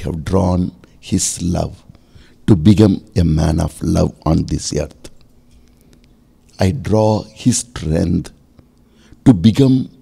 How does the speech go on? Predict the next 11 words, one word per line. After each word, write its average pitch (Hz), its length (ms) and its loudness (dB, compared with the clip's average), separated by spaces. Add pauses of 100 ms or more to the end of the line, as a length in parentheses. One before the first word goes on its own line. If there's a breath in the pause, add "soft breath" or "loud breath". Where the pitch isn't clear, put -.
(640)
a 110 80 0
strong 131 640 -2
person 92 580 -2
to 90 100 -6
face 104 460 0
any 110 260 8
situation 92 720 2
of - 200 -8
life. - 440 -6 (1160)
And 80 300 -4
I 85 320 -2